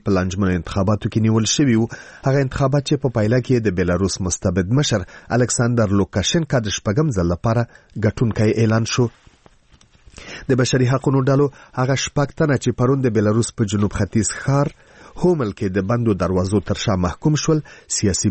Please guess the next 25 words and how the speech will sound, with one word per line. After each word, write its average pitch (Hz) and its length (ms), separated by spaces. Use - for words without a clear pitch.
بندیان 101 460
بللي 107 400
دي. 110 40
د - 20
دې 135 60
کسانو 131 340
یو 120 240
سلو 120 380
درې 107 300
اویا 98 300
ورځنۍ 95 420
محاکمه 101 560
د 117 160
بیلاروس 104 400
د 95 160
محاکمو 123 560
په - 160
تاریخ 117 240
کې 135 100
تر 101 300
ټولو 117 340
اوږده 104 340
محاکمه 92 460
بلل 98 280
کیږي. 107 280